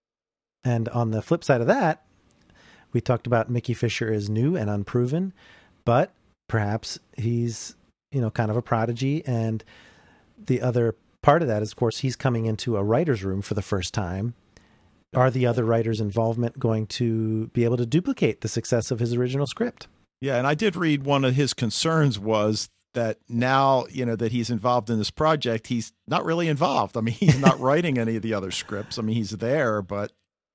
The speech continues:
Speaker 1: Yeah, he said he's acclimating to the writer's room, and, and it's something he's never really dealt with, but I think he likes it. I think it's a good thing. <laughs>
Speaker 2: Yeah. Now, there is a significant amount of star power in Halle Berry and this guy named Steven Spielberg, <laughs> which you might have heard of.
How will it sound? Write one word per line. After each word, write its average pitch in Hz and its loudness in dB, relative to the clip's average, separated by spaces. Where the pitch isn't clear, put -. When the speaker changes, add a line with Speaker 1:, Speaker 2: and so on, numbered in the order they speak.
Speaker 1:
Yeah, 147 6
he 151 0
said 160 2
he's 139 2
acclimating 127 2
to 185 0
the 131 2
writer's 104 2
room, 101 0
and, 101 -4
and 107 -4
it's 120 -6
something 113 0
he's 110 -4
never 104 -2
really 107 -2
dealt 113 -2
with, 104 -4
but 104 -2
I 104 2
think 160 -2
he 113 0
likes 104 2
it. 85 -8
I 104 -4
think 147 2
it's - 2
a 156 4
good 127 2
thing. 131 -2
<laughs> 196 -2
Speaker 2:
Yeah. 87 -6
Now, 135 4
there 95 -6
is 151 -2
a - -6
significant 160 -4
amount 143 2
of 135 -2
star 139 2
power 110 0
in 110 0
Halle 104 -2
Berry 110 -2
and 101 -4
this 101 -4
guy 101 -6
named 104 -4
Steven 104 -6
Spielberg, 95 -2
<laughs> - -6
which - -8
you 110 -6
might 104 -2
have 98 -8
heard 95 -6
of. 101 -10